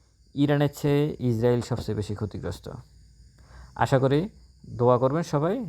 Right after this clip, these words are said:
যাতে মুসলিম কান্ট্রি হিসেবে, আকিদাগত সমস্যা থাকতে পারে ইরানের সাথে আমাদের, কিন্তু একটা মুসলিম দেশ হিসেবে তারা যাতে যুদ্ধে জয়ী হয়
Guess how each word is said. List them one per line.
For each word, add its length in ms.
যাতে 500
মুসলিম 420
কান্ট্রি 320
হিসেবে, 360
আকিদাগত 500
সমস্যা 380
থাকতে 280
পারে 200
ইরানের 240
সাথে 260
আমাদের, 280
কিন্তু 280
একটা 240
মুসলিম 420
দেশ 160
হিসেবে 440
তারা 200
যাতে 280
যুদ্ধে 280
জয়ী 280
হয় 240